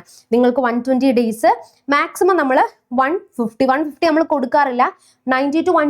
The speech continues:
ട്വന്റി ആണ് നമ്മൾ എല്ലാവരെ കൊണ്ട് പറഞ്ഞ് ചെയ്യിപ്പിക്കാറുള്ളത്. അപ്പൊ നിങ്ങൾക്ക് അതേപോലെ നിങ്ങളുടെ മെന്ററിന്റെ സഹായത്തോട് കൂടിയിട്ട് എന്താണ് നിങ്ങൾക്ക് ഈ ഒരു കോഴ്സിൽ, അതായത് നമുക്ക് മെന്റർ ഉണ്ടാകും. അപ്പൊ നിങ്ങൾക്ക് എന്താണ് വേണ്ടത് എന്നുള്ളത് എന്ത് ചെയ്യാം, നിങ്ങളുടെ മെന്ററിന്റെ ഹെൽപ്പോട്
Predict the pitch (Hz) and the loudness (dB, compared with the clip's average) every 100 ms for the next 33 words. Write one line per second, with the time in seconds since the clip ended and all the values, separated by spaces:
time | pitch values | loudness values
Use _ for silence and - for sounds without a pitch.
0 | 302 277 262 302 247 240 240 226 285 - | 0 0 0 0 0 0 -2 2 0 0
1 | _ - 233 277 269 247 254 269 285 233 | _ -2 0 2 0 0 0 0 -2 -2
2 | 214 294 370 330 339 320 294 202 175 165 | -2 -2 0 0 2 0 0 -2 -6 -8
3 | _ _ _ - 311 320 330 381 370 311 | _ _ _ -4 -2 0 0 0 0 -2
4 | - 359 349 254 226 339 226 214 226 214 | 0 -2 2 2 2 0 -2 0 0 0
5 | 226 269 294 311 262 202 240 269 302 285 | 2 0 0 -2 -4 -4 -4 0 0 0
6 | 240 233 233 208 233 214 202 196 _ - | -2 -2 -2 -2 0 0 -4 -8 _ -4
7 | 220 226 226 359 466 _ _ _ _ _ | 0 2 2 0 -2 _ _ _ _ _
8 | _ - 233 226 240 247 240 294 302 254 | _ -4 0 2 2 0 2 2 0 0
9 | 214 220 285 349 359 349 320 311 339 240 | 2 0 0 0 2 2 2 2 2 2
10 | 190 165 165 _ _ 254 294 285 320 320 | 0 -2 -8 _ _ -2 -2 2 0 2
11 | 359 254 262 294 339 349 370 294 262 262 | 0 0 0 2 2 2 0 2 2 2
12 | 294 294 254 240 233 240 233 226 208 208 | 0 0 2 2 2 0 2 2 2 -2
13 | _ 220 220 220 294 427 _ _ - 240 | _ -4 0 2 2 -2 _ _ -6 0
14 | 262 302 381 320 285 403 - 247 214 277 | 2 4 2 2 0 -2 0 0 2 2
15 | 294 | 2